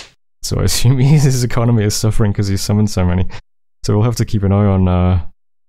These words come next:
upkeep when we start summoning these guys. We've also got a national one, which is Angry War Trolls, which might be quite cool.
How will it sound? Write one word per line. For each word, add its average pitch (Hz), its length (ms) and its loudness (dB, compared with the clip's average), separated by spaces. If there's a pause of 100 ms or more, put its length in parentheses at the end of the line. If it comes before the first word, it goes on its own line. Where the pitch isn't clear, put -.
(100)
upkeep - 340 -4
when 90 100 0
we 87 60 0
start 92 240 -4
summoning 95 320 0
these 87 160 -2
guys. 92 300 -4 (840)
We've - 60 -6
also 113 160 -2
got 104 140 -2
a - 20 0
national 113 320 0
one, 110 140 2
which - 160 -4
is 98 260 0
Angry 101 240 0
War 95 180 0
Trolls, 104 320 2
which 104 120 -4
might 151 120 -2
be 170 80 -2
quite - 220 -2
cool. 90 380 0